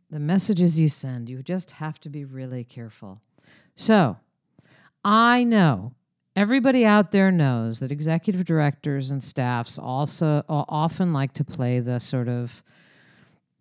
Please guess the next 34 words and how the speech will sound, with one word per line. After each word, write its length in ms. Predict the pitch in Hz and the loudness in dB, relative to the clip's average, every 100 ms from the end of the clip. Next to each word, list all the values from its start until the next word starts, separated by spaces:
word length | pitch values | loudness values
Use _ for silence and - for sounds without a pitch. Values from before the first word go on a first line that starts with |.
| - - - - - - - | -20 -20 -14 -12 -10 -10 -8
complain 500 | - 156 - 165 165 | -2 -2 2 2 4
about 280 | 160 156 147 | 4 4 2
the 80 | 139 | 0
board 380 | 123 143 135 127 | 2 4 4 2
as 220 | 113 123 | 0 -4
sport. 720 | - - - 117 95 - - - _ _ _ _ _ _ _ _ _ _ _ _ | -2 -2 -4 -6 -8 -12 -20 -20 _ _ _ _ _ _ _ _ _ _ _ _
You 100 | 214 | 2
know, 300 | 214 208 202 - _ | 6 8 6 2 _
there 120 | 254 | 2
should 240 | 254 - 190 | 4 4 4
really 280 | 185 170 165 | 6 6 6
be 180 | 151 | 6
a 80 | 151 | 6
zero 340 | 127 139 135 131 | 4 2 0 0
tolerance 640 | 147 139 143 143 156 - | 0 0 0 -2 -6 -14
for 300 | - 170 180 | -10 -8 -6
it, 140 | 202 - _ _ _ _ _ | -8 -12 _ _ _ _ _
because 280 | - 175 202 | -6 2 4
then 240 | 202 254 262 | 6 4 6
what 120 | 254 | 4
happens 580 | 240 269 214 160 156 170 | 6 4 6 4 2 -4
is 180 | 180 185 | -10 -6
when, 180 | 196 - | -6 -6
when 240 | 196 208 | -2 -2
folks, 340 | - 220 - - | 2 0 0 -4
folks 380 | - 233 - | 2 2 4
make 340 | 208 214 214 - | 2 2 2 -6
contributions, 880 | - 214 208 214 196 208 - 185 170 | -2 -2 0 -2 -2 -6 -6 -6 -2
they 200 | 190 226 | 0 0
are 180 | 208 202 | 0 2
not 180 | 180 175 | 2 2
appreciated 640 | - 160 - 143 127 117 | 0 -2 0 0 -2 -4
for 220 | - 120 | -4 -4
them, 300 | 113 110 113 | -2 -4 -8